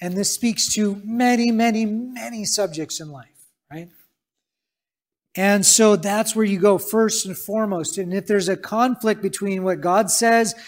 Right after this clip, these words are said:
and what your boss says, if there's a conflict between what God says and what your parents are saying, we must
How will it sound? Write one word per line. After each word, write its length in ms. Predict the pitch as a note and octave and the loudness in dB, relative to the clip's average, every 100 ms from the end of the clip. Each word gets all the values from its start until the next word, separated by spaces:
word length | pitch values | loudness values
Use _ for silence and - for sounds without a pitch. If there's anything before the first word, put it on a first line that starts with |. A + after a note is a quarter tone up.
| - | -8
and 80 | G3+ | -2
what 200 | F#3+ F#3+ | 0 -2
your 80 | D#3 | -2
boss 380 | E3+ G#3 A3 G#3 | 2 4 4 4
says, 420 | A3+ A3 G#3 - - - | 4 4 2 -4 -12 -12
if 80 | F#3 | -2
there's 220 | F#3 F3+ | 0 0
a 40 | D#3+ | 0
conflict 440 | G#3+ A3+ A3+ G#3+ | 0 2 2 -2
between 340 | F3+ F3+ F#3+ F3+ | -4 -6 -4 -4
what 140 | D#3 | -4
God 280 | F3 F3 E3 | 0 0 0
says 460 | - G#3 G3+ F3+ - - _ | 2 4 4 2 -6 -20 _
and 80 | F3 | -6
what 120 | E3+ | -6
your 80 | D#3 | -6
parents 520 | - G#3 A#3+ A#3+ - | -4 2 2 2 0
are 100 | A3+ | 0
saying, 580 | - A3 A3 G#3+ G#3 - _ _ | 2 2 2 0 -4 -10 _ _
we 120 | F3+ | -4
must 360 | F#3+ G#3 G3 | 2 2 2